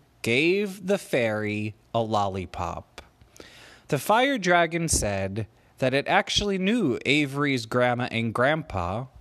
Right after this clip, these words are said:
and that even though the fire dragon looked scary, it was for an important job. The fire dragon wasn't the kind of dragon that made fire. Because the fire dragon drank so much water,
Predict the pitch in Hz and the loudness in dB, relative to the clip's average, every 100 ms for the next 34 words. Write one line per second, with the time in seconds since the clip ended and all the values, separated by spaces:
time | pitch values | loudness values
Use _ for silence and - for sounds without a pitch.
0 | - - - - 127 131 160 156 185 240 | -20 -20 -20 -8 -2 2 2 2 -2 0
1 | 247 240 233 208 - 190 190 185 165 180 | 0 2 2 0 2 4 4 2 2 2
2 | 170 170 160 202 - - - 185 208 190 | 2 -2 2 0 0 -2 0 2 2 2
3 | 110 104 113 117 - _ - - 135 - | 0 -2 -2 -4 -10 _ -20 -6 -4 0
4 | 147 - - 151 151 143 127 - 180 170 | 0 0 0 0 2 0 -4 2 2 2
5 | 185 143 156 151 147 98 - 120 123 - | -4 -2 4 4 4 0 -6 -10 -14 -14
6 | _ _ - - - 139 - 180 220 233 | _ _ -20 -20 -4 -2 2 4 4 2
7 | 180 175 175 165 160 135 190 208 208 160 | 2 4 4 2 -2 2 2 2 0 -2
8 | - 160 156 131 139 147 139 127 117 - | 0 0 0 -2 2 2 2 0 0 0
9 | 107 120 165 185 139 - 87 85 82 87 | -2 0 0 -2 -6 -4 -4 -2 -4 -4
10 | 127 147 _ _ - - - - 135 226 | -4 -6 _ _ -20 -20 -4 -2 2 2
11 | 247 247 202 196 196 196 170 180 175 170 | 2 0 0 4 6 4 4 2 4 0
12 | 151 143 165 180 - 170 160 147 123 135 | 0 0 0 0 -2 0 -2 -2 0 0
13 | 165 208 220 | 2 -2 -4